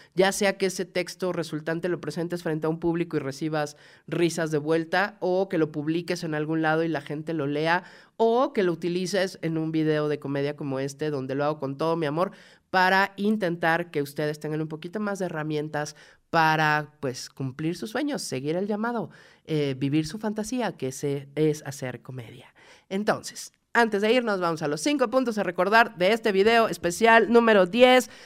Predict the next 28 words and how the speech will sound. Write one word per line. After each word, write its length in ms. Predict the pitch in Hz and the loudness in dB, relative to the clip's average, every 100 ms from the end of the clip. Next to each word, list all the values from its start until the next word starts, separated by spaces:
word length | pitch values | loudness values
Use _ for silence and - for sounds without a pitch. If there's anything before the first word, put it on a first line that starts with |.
| - | -8
de 320 | 175 233 240 - 226 | 4 6 6 8 6
El 80 | 220 | 6
Inception 560 | 208 240 220 233 214 | 4 4 4 4 4
de 120 | 240 233 | 6 6
la 140 | 196 | 6
Gorda 280 | 226 214 202 | 6 6 6
reaccionando 680 | 226 220 185 202 208 202 - | 4 2 2 2 4 2 2
a 100 | 180 | 2
la 100 | 160 | 2
gorda 260 | 170 165 | 0 0
que 100 | 156 | -4
no 80 | 139 | -6
sabe 220 | 151 131 | -4 -6
que 80 | 123 | -6
sabía. 420 | 120 120 135 98 - _ _ | -6 -4 -4 -6 -12 _ _
Punto 360 | 233 190 - - | 4 4 0 0
número 320 | 196 294 277 | 2 2 0
uno. 280 | 156 - _ _ | -6 -12 _ _
¿Ustedes 300 | 196 - 339 | -4 0 2
sabían 380 | 330 190 190 202 | 4 4 6 4
que 100 | 214 | 2
las 180 | 190 165 | 2 0
premisas 720 | 139 139 151 190 190 135 - - | -2 -2 0 -2 -2 -6 -8 -6
valen 380 | 147 156 180 | -4 -2 -2
más 200 | 170 160 | -4 -6
que 100 | 165 | -6
los 180 | 175 139 | -6 -6
remates? 720 | 131 117 165 - 415 - - | -8 -10 -12 -12 -16 -18 -20